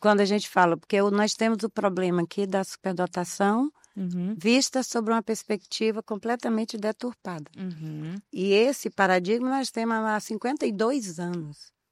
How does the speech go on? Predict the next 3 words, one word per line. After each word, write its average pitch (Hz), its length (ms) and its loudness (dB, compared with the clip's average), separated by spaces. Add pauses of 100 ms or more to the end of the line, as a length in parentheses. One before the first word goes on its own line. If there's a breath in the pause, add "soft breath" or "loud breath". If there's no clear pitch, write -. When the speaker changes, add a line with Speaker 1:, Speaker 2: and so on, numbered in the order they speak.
(1080)
Speaker 1:
é, 151 320 -2
sendo 156 720 -4 (440)
sustentado, 220 1040 2